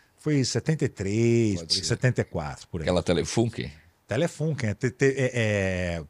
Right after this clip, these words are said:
Speaker 1: o Bem Amado foi o primeiro programa da T V brasileira a cores.
Speaker 2: Olha que legal.
Speaker 1: E que ainda ficava oscilando entre programas coloridos e,
Speaker 2: É.
Speaker 1: né, era um...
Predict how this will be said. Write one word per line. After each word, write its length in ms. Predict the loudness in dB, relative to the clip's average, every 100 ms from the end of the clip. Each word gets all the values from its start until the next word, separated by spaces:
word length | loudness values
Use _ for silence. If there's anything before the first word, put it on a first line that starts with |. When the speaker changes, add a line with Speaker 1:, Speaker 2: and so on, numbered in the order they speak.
| -4
Speaker 1:
o 80 | 4
Bem 200 | 6 6
Amado 420 | 4 2 0 -2
foi 200 | -2 0
o 20 |
primeiro 360 | 2 4 2 2
programa 480 | 0 0 2 2
da 120 | 0 0
T 100 | -2
V 100 | 0
brasileira 440 | 0 2 2 2
a 40 |
cores. 540 | 2 0 -2 -4 -10 -8
Speaker 2:
Olha 220 | -8 -6
que 80 | -4
legal. 360 | -2 0 -2 -2
Speaker 1:
E 80 | 2
que 100 | 4
ainda 220 | 4 4
ficava 480 | 2 8 10 10 10
oscilando 720 | 8 6 6 6 8 8 6
entre 140 | 4
programas 600 | 4 6 8 6 4 0 -4
coloridos 680 | 2 6 8 6 4 2 2
e, 120 | 0 -2 _ _ _ -18
Speaker 2:
É. 160 | -16 -12 -2
Speaker 1:
né, 200 | 4 6
era 140 | 4
um... 100 | 2